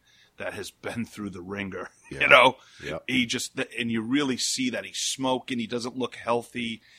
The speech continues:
Speaker 1: He looks pro-, probably hungover, stressed out at home. Still the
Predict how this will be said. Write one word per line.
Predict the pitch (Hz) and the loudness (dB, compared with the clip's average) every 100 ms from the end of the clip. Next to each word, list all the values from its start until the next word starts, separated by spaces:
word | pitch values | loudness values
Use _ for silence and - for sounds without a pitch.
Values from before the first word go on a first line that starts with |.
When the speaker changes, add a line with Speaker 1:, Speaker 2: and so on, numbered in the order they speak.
| - | -20
Speaker 1:
He | - 107 | -12 -8
looks | 120 - | -6 -4
pro-, | - 135 - | -2 -2 -2
probably | - 131 135 127 131 | 2 2 2 0 0
hungover, | 127 127 120 113 117 | 2 2 0 -2 -4
stressed | - - - 127 131 - 120 | -4 -4 0 0 2 -2 -2
out | 110 110 110 _ _ - | 0 0 -2 _ _ -10
at | 98 | -8
home. | - 139 127 127 | -2 0 2 0
Still | - 143 131 | -2 -2 -2
the | 120 | -2